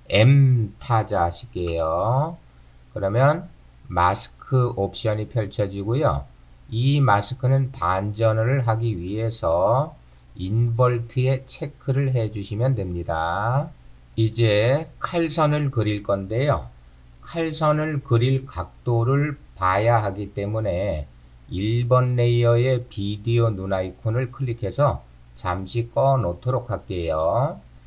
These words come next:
그리고 칼선은 모션을 줄 것이므로 별도의 쉐임 레이어로 그려져야 됩니다. 따라서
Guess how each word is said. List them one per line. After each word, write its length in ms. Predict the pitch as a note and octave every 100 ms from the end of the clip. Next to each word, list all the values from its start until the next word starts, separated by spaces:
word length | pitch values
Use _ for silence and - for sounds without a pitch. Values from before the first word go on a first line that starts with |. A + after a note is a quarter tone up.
| - - -
그리고 400 | A2 A#2+ C#3+ C#3+
칼선은 840 | - D3+ C#3 C#3 B2+ C#3 B2+ C#2 - - -
모션을 600 | D#2 G2 A#2 B2+ B2+ B2
줄 220 | A2+ A#2 A2+
것이므로 1040 | A2+ G#2+ - A2 G#2+ G#2 G#2+ C#3+ E3 - - - - - -
별도의 760 | F#2 G#2 A2+ C3 B2 C3 D3+
쉐임 600 | C#3 - F3+ F3 D#3+ D3
레이어로 680 | G#2 F#2+ F#2+ G#2 G2+ G2+ F#2+
그려져야 560 | G2+ F#2 F2 F2+ E2+ D#2+
됩니다. 760 | D#2+ D#2 D#2+ G#2+ G2+ C#2 C2
따라서 840 | - G#2 G2+ - F#2 G2+ C3 E3 G3